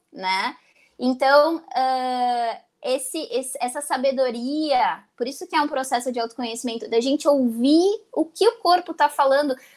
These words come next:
O corpo, ele, ele não mente, né? Então, ah, esse, esses benefícios que a gente vai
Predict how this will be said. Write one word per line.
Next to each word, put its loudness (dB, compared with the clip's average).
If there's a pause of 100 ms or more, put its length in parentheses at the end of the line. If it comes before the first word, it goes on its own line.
(120)
O -20
corpo, -2
ele, 0 (140)
ele 2
não 6
mente, 6 (180)
né? 6 (360)
Então, 6
ah, -4
esse, -6 (160)
esses -8
benefícios -6
que -10
a -4
gente -8
vai 4